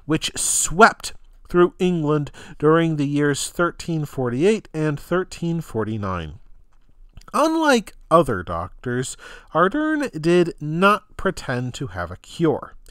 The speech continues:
Indeed, he urged other doctors to avoid promising cures they could not deliver, or else they would ruin their reputations. During this time,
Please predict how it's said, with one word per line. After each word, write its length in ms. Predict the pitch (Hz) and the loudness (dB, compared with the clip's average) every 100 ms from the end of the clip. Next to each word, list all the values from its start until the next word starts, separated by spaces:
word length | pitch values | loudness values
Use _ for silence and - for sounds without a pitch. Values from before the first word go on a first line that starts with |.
| - - - - | -20 -20 -12 -4
Indeed, 420 | 202 277 285 285 | -2 2 2 0
he 200 | - 202 | -4 -8
urged 460 | - 180 180 - - - | 2 4 4 0 -12 0
other 280 | 294 294 208 | 2 4 4
doctors 500 | 151 156 - 233 - | 4 2 -2 -6 -4
to 240 | - 247 | -4 0
avoid 840 | 226 233 180 156 277 320 226 131 - | 4 4 4 2 4 6 4 2 -2
promising 680 | - 170 175 - - 170 | 2 2 2 -2 -4 -6
cures 500 | 170 - 285 214 170 | -8 -4 2 4 4
they 120 | - 139 | 0 -2
could 200 | - 143 | -2 -2
not 220 | 131 - | -2 -4
deliver, 500 | 123 165 190 196 185 - - - - | -2 2 4 4 2 -4 -20 -14 -4
or 140 | 120 | -2
else 320 | - 196 202 - | 2 2 0 2
they 160 | 190 | 2
would 360 | 202 190 127 107 | 4 4 2 2
ruin 520 | 190 196 190 190 143 | 4 4 2 -2 -4
their 220 | 143 160 | -2 0
reputations. 1080 | 151 160 196 - 190 226 208 - - - - - - - - - | 0 -2 -6 -8 -6 -6 -6 -10 -14 -14 -16 -16 -20 -20 -20 -4
During 320 | 339 339 277 | 0 0 0
this 220 | 160 - | -2 -4
time, 440 | - - 110 123 | -6 -6 -4 -4